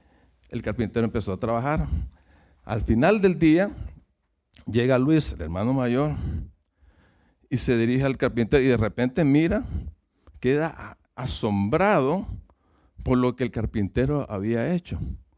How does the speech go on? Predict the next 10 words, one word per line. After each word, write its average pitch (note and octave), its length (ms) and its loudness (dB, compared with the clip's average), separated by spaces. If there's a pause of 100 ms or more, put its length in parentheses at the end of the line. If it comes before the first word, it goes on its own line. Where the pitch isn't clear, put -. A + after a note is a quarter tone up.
(760)
¡Wow! B2+ 760 -10 (600)
Así A2+ 220 -6
como G#2 460 -4
Condorito G2+ 540 -4
que F2+ 100 -10
va G#2 140 -6
para G3 160 -8
atrás, B2+ 220 -12
chaplocoso. - 540 -14 (880)
Entonces, D3 1000 2